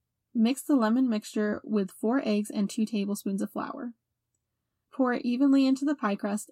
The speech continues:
and bake for forty-five to fifty minutes. Cover with foil if your pastry or tops of the lemons are browning too much.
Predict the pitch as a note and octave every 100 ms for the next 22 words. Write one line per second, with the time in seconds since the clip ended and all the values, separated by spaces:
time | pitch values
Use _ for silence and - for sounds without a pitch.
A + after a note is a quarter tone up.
0 | - G#3+ G#3 G#3 A3 - G3+ - G#3 G#3
1 | A#3 G3+ G3 G#3 G#3 F#3+ - G3 - -
2 | - - _ _ _ _ _ _ - B3+
3 | C4 C#4+ D4+ A3 G#3 G#3+ A3 A3 A#3 -
4 | G#3+ - A#3 G#3 - F#3+ - G#3+ A3 G3+
5 | F#3+ G3+ G#3+ F#3+ G3 F#3+ A#3 - - -
6 | - -